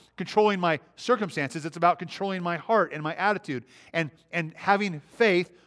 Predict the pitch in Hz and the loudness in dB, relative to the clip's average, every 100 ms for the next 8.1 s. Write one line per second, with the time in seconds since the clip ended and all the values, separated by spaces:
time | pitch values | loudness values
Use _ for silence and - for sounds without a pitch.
0 | _ 170 180 170 196 226 202 147 143 131 | _ -6 -4 -2 4 4 4 2 -2 -4
1 | 113 147 131 127 127 127 123 123 131 160 | -4 -2 -2 -4 -4 -4 -6 -8 -4 -4
2 | 160 123 107 92 78 _ _ _ _ - | -4 -10 -14 -18 -20 _ _ _ _ -8
3 | 175 202 233 233 190 175 190 185 180 165 | -4 0 2 4 2 0 -2 -2 -2 -2
4 | - _ _ - 110 170 208 220 190 - | -4 _ _ -20 0 6 8 8 4 -4
5 | - _ _ 180 160 160 208 175 - - | -12 _ _ 0 2 8 8 8 2 -18
6 | _ 147 160 180 - - _ 151 135 175 | _ -4 0 0 0 -14 _ -4 4 4
7 | 170 - 139 117 151 131 120 120 143 196 | 4 -2 -14 -6 -6 -6 -6 -2 -2 -2